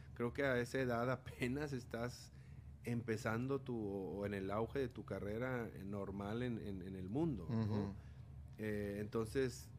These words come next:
Speaker 1: eh, retirarme esa, pues, fui-, sí fue muy difícil y complicado.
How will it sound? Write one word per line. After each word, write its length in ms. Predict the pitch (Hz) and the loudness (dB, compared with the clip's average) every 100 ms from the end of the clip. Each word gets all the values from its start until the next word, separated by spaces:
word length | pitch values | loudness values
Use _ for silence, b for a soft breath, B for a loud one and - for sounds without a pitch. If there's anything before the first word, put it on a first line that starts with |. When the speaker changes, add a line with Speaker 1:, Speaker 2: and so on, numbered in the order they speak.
| - - - | -12 -12 -4
Speaker 1:
eh, 680 | 107 104 101 98 95 95 92 | 0 2 2 0 -2 -2 0
retirarme 600 | 110 - 113 113 123 139 | 0 0 0 2 2 0
esa, 240 | 131 139 | 0 -2
pues, 140 | - - | -4 -2
fui-, 180 | 127 123 | 0 0
sí 120 | 131 | 0
fue 140 | 127 | 0
muy 140 | 127 131 | 2 2
difícil 520 | 120 120 117 123 113 | 2 0 -2 -2 -2
y 60 | 98 | -2
complicado. 720 | 104 95 98 - 127 127 | -4 -4 -4 2 4 4